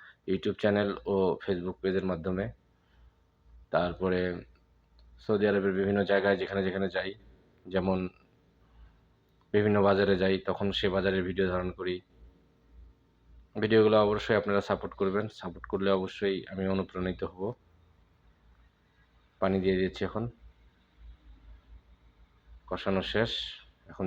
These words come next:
জাল হতে থাকবে, কারণ এটা হলো সাদা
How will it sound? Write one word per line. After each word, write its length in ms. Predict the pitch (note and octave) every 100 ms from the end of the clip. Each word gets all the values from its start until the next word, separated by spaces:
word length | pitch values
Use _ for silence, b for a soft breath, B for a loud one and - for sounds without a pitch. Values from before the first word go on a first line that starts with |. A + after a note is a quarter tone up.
| F2
জাল 160 | F#2 F2+
হতে 140 | F#2+ F2+
থাকবে, 220 | F#2 E2+ G2+
কারণ 160 | F#2 F#2 F#2+ -
এটা 120 | F2+ F#2+
হলো 160 | F#2+ F#2 E2+ _ - - - _ _ _ _ - _ _ _ _ _ - - _ _ _ - - _ _ _ _ _ _
সাদা 360 | - - A2